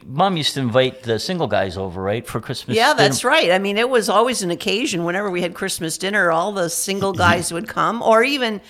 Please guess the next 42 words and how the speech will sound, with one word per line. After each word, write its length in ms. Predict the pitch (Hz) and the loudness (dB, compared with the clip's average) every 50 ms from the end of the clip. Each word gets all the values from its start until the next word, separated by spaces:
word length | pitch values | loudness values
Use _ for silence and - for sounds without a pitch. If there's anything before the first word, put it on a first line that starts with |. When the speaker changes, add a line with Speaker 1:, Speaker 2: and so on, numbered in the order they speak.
| - - - - | -20 -20 -20 -12
Speaker 2:
some 280 | - - - 240 233 226 | -6 0 2 2 4 4
of 120 | 226 214 202 | 2 2 4
the, 340 | 208 196 190 185 175 - - - _ | 4 6 6 4 2 -2 -8 -18 _
some 260 | - - - 233 220 | -12 -8 -6 -4 -2
of 60 | 220 208 | -2 -2
the 80 | 208 | -4
players 400 | 160 - - 214 214 208 202 170 | -4 -2 0 0 2 2 0 0
that 80 | 185 175 | -2 -2
were 140 | 170 180 185 | -2 -2 0
married. 180 | 196 208 - | 2 4 6
Speaker 3:
Harry, 140 | 143 143 147 | 6 6 6
Speaker 2:
But 100 | 143 139 | 6 6
Speaker 3:
Mark, 200 | 143 151 156 147 | 6 6 4 4
Speaker 2:
the 40 | 139 | 4
Speaker 3:
Mark 280 | 131 143 156 - - - | 4 4 4 4 2 2
Reum 560 | 147 135 131 127 139 139 123 113 107 101 95 | 4 6 8 8 6 6 6 4 4 2 0
was 240 | 87 92 90 80 104 | -2 -2 -2 0 0
out. 240 | 92 85 76 - - - _ - | 0 0 -2 -6 -14 -14 _ 0
I 60 | 107 | 2
remember 340 | 113 110 120 143 139 135 127 | 2 4 4 4 4 4 4
Mark, 420 | 123 127 131 127 120 120 - - - | 4 4 4 4 4 2 -2 -6 -2
Mark 360 | 120 123 135 143 139 - - | 2 4 4 4 2 0 0
Reum. 480 | 127 123 127 123 123 113 101 95 90 92 92 - - | 2 4 6 6 6 4 4 0 0 -2 -4 -4 -4
What 160 | 120 131 139 | -2 0 0
a 60 | 120 | 0
great 300 | 107 98 117 117 113 - | 0 2 2 0 0 2
guy 260 | - 107 107 107 107 107 | 2 4 4 4 4 4
he 60 | 104 | 2
was. 260 | 101 98 98 95 85 | 4 2 2 2 2
He 100 | 131 131 | 0 0
was 100 | 127 110 | 0 2
my 140 | 113 117 113 | 2 2 2
defense 480 | 104 92 110 107 - 131 117 113 110 | 2 0 -2 -2 0 0 0 0 0
partner, 420 | - - 107 98 90 92 90 90 - _ _ _ _ - - - - - _ - _ _ - | 0 0 0 2 2 0 -2 -4 -6 _ _ _ _ -20 -20 -20 -20 -20 _ -20 _ _ 0
uh, 320 | 120 107 107 104 104 98 | 2 4 4 4 4 2
when, 500 | 95 - - - 104 107 107 101 98 - | 0 -2 -4 -2 0 2 2 2 0 -2
when 240 | - 101 101 98 95 | -2 -2 -2 -2 0
Daryl 300 | 110 113 113 110 107 107 | 2 4 4 4 2 2
Sy 300 | - - 110 104 104 101 | 0 0 2 4 4 4
left. 340 | 98 98 98 95 - - - _ _ - - - - - _ _ _ - | 4 2 2 0 -2 -8 -20 _ _ -20 -20 -20 -20 -20 _ _ _ 0
And, 320 | 117 113 113 113 110 107 | 2 4 6 6 6 6
uh, 140 | 110 107 95 | 4 4 2